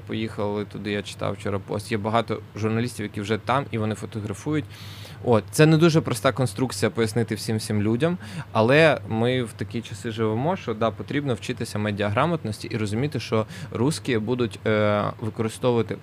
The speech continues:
найменший шанс для того, щоб, ну, у них не вийде відбилитися, тому що очевидно, що двадцять перше століття, розвідка і все це, типу, доволі легко буде, е, до-, доповісти. Але збити ось цей от перший, якби, хвилю,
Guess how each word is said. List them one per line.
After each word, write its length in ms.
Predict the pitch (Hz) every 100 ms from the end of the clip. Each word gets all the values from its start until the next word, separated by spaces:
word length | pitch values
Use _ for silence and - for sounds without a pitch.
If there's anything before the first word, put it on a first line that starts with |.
| 113
найменший 960 | 113 135 - 117 113 113 120 135 139
шанс 440 | - 117 107 113 101
для 120 | 110
того, 340 | 101 117 120 107
щоб, 220 | - 110 - - - - - - -
ну, 120 | 139 143
у 40 |
них 160 | 139 139
не 100 | 131
вийде 260 | 151 131
відбилитися, 800 | 113 107 101 113 208 220 190 107 107
тому 200 | 107 107
що 160 | 104
очевидно, 480 | 101 107 107 110 107
що 180 | 101 101
двадцять 400 | 98 107 101 101
перше 280 | 107 101 104
століття, 500 | - 135 175 - 104
розвідка 520 | 127 135 107 98 101
і 60 |
все 200 | 101 -
це, 180 | 104 -
типу, 320 | - - - 104 -
доволі 340 | 110 104 104
легко 480 | 101 107 - - 98 98 - - -
буде, 300 | 107 113 113 110 -
е, 180 | 117 113
до-, 280 | 113 123 120
доповісти. 380 | 117 139 139 -
Але 260 | 123 123 -
збити 500 | 107 110 156 165 131
ось 200 | - 113
цей 180 | - 120
от 100 | 107
перший, 600 | - 127 123 98 104 101
якби, 400 | 107 95 98 104
хвилю, 680 | - 117 127 127 110 104